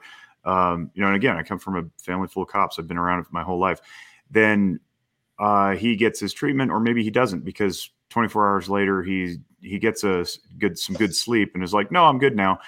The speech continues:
Um, doesn't qualify. Hospital doesn't admit him, and any number of things. And then two days later, he does his heinous deed, whether it's, you know, self-inflicted or other inflicted upon others. And it's,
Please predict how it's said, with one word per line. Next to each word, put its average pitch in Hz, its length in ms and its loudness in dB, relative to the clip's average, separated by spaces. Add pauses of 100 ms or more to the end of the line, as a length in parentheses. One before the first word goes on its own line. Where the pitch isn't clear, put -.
(300)
Um, 101 340 2
doesn't 113 280 0
qualify. 98 640 0
Hospital 110 420 0
doesn't 92 300 0
admit 95 100 -2
him, 98 80 -2 (140)
and 190 120 0
any 190 80 0
number 190 300 0
of 87 80 -4
things. 82 300 -8 (200)
And 117 120 0
then 110 240 2
two 294 180 6
days 120 280 6
later, 98 420 0 (180)
he 110 460 0 (100)
does 107 180 2
his 95 140 -6
heinous 98 320 -4
deed, 90 300 -4
whether 87 300 -2
it's, - 320 -12
you 87 100 -12
know, 87 100 -10
self-inflicted 87 720 -4
or 87 140 0
other 92 320 0
inflicted 95 360 -8
upon 90 180 -2
others. 110 280 0 (320)
And 110 60 -2
it's, 104 180 -6